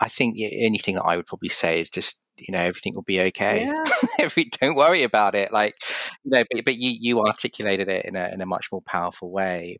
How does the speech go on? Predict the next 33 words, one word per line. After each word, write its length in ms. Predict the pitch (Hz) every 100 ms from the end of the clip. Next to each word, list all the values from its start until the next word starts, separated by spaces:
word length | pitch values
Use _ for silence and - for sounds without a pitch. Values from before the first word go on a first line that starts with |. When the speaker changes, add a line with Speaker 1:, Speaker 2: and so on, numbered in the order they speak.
| -
Speaker 1:
But, 160 | 90 - - -
um, 480 | 92 87 87 90 98 - - - -
I 100 | 139
think 240 | 190 185 -
everyone, 760 | 139 156 135 120 107 95 101 - _ _ _ _ _ -
everyone 440 | 117 117 110 101 98
right 240 | 98 98
now 540 | 95 92 87 87 - - _ -
listening 480 | 101 95 - 98 92
to 100 | -
this 480 | 92 87 - - - - -
needs 240 | 98 -
to 100 | -
hear 200 | 95 87
that. 300 | 87 85 92 _ _ _ -
'Cause 120 | 107
I 60 |
think, 360 | 104 120 104 -
you 60 | 110
know, 120 | 95
there 180 | 98 98
are, 140 | 98 - -
you 60 |
know, 160 | 90 85
we've 160 | 95 95
acknowledged 580 | - 98 90 87 - 95
and 100 | 87
we, 220 | 90 85
we 120 | 90 87
know 200 | 87 87
people 420 | - 90 - 82
and 280 | 82 - -
the, 180 | 87